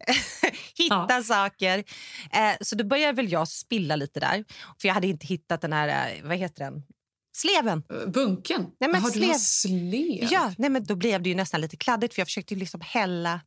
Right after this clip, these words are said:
Speaker 1: smeten från <laughs> själva skålen ner i pannan.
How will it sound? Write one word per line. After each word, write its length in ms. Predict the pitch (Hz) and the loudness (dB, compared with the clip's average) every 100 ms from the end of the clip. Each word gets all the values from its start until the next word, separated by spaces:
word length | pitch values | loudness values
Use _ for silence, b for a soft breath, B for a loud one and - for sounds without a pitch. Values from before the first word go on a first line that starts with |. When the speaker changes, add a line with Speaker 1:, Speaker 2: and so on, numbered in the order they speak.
| b b b b 208 | b b b b _
Speaker 1:
smeten 880 | - - 233 247 254 - - 165 160 | -6 0 2 2 2 0 -2 0 0
från 520 | - - 175 160 202 | -6 -2 0 2 2
<laughs> 380 | 196 190 - - | 0 -4 -10 -10
själva 500 | - 202 175 185 202 | -6 2 2 4 0
skålen 520 | - 302 269 196 180 | 0 2 2 2 0
ner 160 | 180 160 | 0 0
i 40 | |
pannan. 320 | 156 175 151 | 0 -2 -4